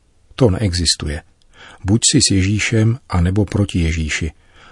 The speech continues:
Buď jsi věrný, anebo nevěrný. Buď máš srdce poslušné, anebo postrádáš věrnost. Každý z nás, ať při dnešní mši a potom během dne, trochu popřemýšlí,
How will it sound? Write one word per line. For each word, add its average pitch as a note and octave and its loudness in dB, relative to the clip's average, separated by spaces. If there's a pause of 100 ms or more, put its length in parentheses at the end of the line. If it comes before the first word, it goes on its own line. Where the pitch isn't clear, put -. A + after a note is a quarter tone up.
(120)
Buď A2 2
jsi E2+ -2
věrný, G#2+ 2
anebo G#2 2
nevěrný. D#2+ 0 (520)
Buď G#2 0
máš G2 2
srdce F#2+ -2
poslušné, G2 0 (320)
anebo G2 0
postrádáš G2+ -2
věrnost. D2+ -4 (720)
Každý A2 0 (100)
z - 2
nás, E2 -2
ať F2 -6
při - -4
dnešní E2+ -2
mši - -2
a E2 -6
potom E2 -4
během E2 -2
dne, F#2+ 0 (380)
trochu B2 -2
popřemýšlí, D#2 -2